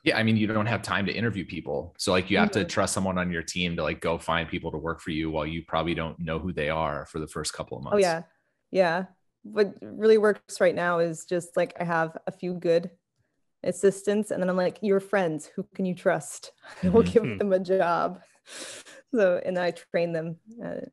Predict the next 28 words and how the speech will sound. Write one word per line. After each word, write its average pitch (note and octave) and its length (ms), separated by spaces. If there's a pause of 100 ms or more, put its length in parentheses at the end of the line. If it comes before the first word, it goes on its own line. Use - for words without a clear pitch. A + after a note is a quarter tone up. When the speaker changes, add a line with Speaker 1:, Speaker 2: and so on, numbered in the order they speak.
Speaker 2:
it - 80
works - 440 (680)
currently. - 440 (1300)
Speaker 3:
Wow. - 380 (1200)
Speaker 1:
I - 80
mean, F#3 80
Speaker 3:
I, - 80
Speaker 1:
it's A#2 120
Speaker 3:
I C#3+ 40
mean, C#3 320 (400)
e-, F3+ 200
even F#3+ 320
just, C#3 300
like, A2 300 (680)
you - 140
know, G#2 120 (260)
over C#3+ 180
the C3 60
past - 320
four A2 120
years G#2+ 320
of G2 100
you G2 60
streaming G2+ 600
and F#2 100
doing G#2 200
all F#2+ 120
this, F#2+ 300